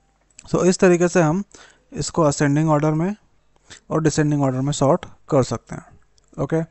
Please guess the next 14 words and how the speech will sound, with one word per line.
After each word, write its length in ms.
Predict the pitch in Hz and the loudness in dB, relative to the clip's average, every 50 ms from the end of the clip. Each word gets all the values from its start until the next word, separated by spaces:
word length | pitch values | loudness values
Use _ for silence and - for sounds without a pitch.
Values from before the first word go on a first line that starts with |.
| _ _ _ _ _ _ - _ _ _ _ _ _ _ _ _ _ _ _ _ _ _ _ _ _ _ _ - | _ _ _ _ _ _ -20 _ _ _ _ _ _ _ _ _ _ _ _ _ _ _ _ _ _ _ _ -4
अब 160 | 143 156 165 | -2 0 0
आता 240 | 156 151 - 160 156 | 0 0 0 -2 -2
है 60 | 156 | -2
हमारा 360 | 147 143 135 135 151 180 196 - _ _ - - | -2 -2 -4 -4 -4 -6 -6 -8 _ _ -10 -4
रिवर्स 460 | 139 147 147 143 143 143 139 - - | 0 2 2 4 4 2 0 -2 -6
फंक्शन 380 | - 139 131 127 - 143 135 139 | -4 -4 -4 -4 -4 -4 -4 -2
या 100 | 165 175 | -2 -2
रिवर्स 480 | 151 135 127 131 143 170 - - - | -2 -2 -2 -2 -4 -4 -6 -8 -6
मेथड। 300 | 147 131 117 - - - - _ _ _ _ _ - - - - _ _ _ _ _ - - | -4 -4 -4 -4 -6 -12 -12 _ _ _ _ _ -20 -20 -20 -20 _ _ _ _ _ -16 -6
रिवर्स 320 | 156 156 156 170 175 - - | -2 0 2 2 2 0 0
फंक्शन 280 | 180 165 156 180 175 | -2 0 0 0 0
क्या 160 | 170 170 165 160 | 2 0 0 0
करता 340 | 165 160 - 160 156 160 | 0 -2 -2 -4 -4 -4
है? 100 | 175 170 | -6 -8